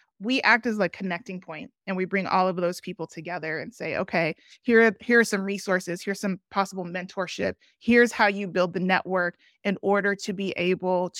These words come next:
to get to the next level, to get beyond that, like, midpoint where, where people tend to get stuck, and live up to your full potential in the industry, whatever you decide that is."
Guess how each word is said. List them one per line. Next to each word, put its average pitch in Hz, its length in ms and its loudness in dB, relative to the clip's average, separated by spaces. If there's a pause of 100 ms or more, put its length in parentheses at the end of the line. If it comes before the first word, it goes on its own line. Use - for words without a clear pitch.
to 175 420 -6
get 175 220 -2
to - 100 -16
the 180 80 -8
next 160 280 -10
level, 151 180 -6
to 196 140 -12
get 185 180 -2
beyond 190 460 2
that, 175 220 0
like, - 160 -6 (120)
midpoint 208 880 2
where, 190 220 0 (220)
where 196 120 -4
people 208 260 -2
tend 196 320 -2
to 202 80 -4
get 170 240 0
stuck, - 460 -2 (480)
and 220 320 4
live 247 240 4
up 247 140 4
to - 140 -4
your 214 140 2
full 214 500 2
potential 190 580 -2
in 180 120 -4
the - 80 -8
industry, 180 380 -6
whatever 180 300 -2
you 175 200 -6
decide 160 340 -10
that - 240 -10
is." - 180 -20